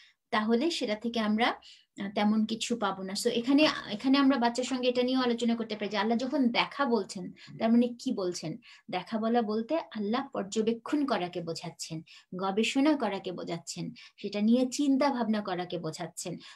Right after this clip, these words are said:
So এখানে লিটারাল মিনিং নিলে হবে না যে আমি চোখ দিয়ে just দেখছি।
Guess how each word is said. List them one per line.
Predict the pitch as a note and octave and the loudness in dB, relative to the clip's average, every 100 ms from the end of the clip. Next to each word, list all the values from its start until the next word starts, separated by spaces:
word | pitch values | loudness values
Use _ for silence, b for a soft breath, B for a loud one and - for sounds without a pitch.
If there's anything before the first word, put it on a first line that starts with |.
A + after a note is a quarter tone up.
| - | -4
So | A3+ | 0
এখানে | A3 B3+ B3 | 2 2 4
লিটারাল | A3 A#3 A#3+ C#4 D4+ C#4+ | 4 4 2 0 2 4
মিনিং | B3 A3+ G#3+ | 6 4 4
নিলে | G3+ F#3 | 0 -2
হবে | F#3 F3+ F3+ | -4 -4 -4
না | G#3+ C#4 | -4 0
যে | E4 | 0
আমি | C4+ | 0
চোখ | C4 A#3 | 2 0
দিয়ে | F#3 G#3 | 2 0
just | G#3 G3+ G3+ | 0 -4 -4
দেখছি। | D#3+ D#3 - D#3+ | -6 -8 -8 -10